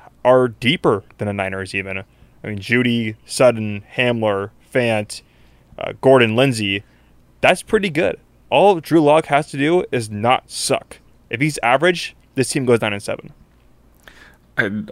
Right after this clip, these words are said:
Speaker 2: I think he is gonna suck. I think he's gonna
Speaker 1: <laughs>
Speaker 2: throw a lot of interceptions, and he's gonna put that, uh,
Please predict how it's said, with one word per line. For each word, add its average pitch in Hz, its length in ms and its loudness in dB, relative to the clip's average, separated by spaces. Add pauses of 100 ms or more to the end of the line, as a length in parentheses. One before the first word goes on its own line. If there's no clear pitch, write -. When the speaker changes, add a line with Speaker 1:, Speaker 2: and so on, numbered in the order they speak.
Speaker 2:
I 98 40 2
think 101 220 -2
he 104 100 -2
is 104 140 0
gonna 92 180 -6
suck. 78 300 -4 (220)
I 101 60 -6
think 98 140 2
he's 208 160 6
gonna 98 160 4
Speaker 1:
<laughs> - 0 -
Speaker 2:
throw 104 180 4
a 101 60 4
lot 104 240 6
of 113 140 4
interceptions, 120 720 2
and 107 160 4
he's 98 100 -2
gonna 101 180 0
put 101 320 2
that, 104 420 2
uh, 98 560 4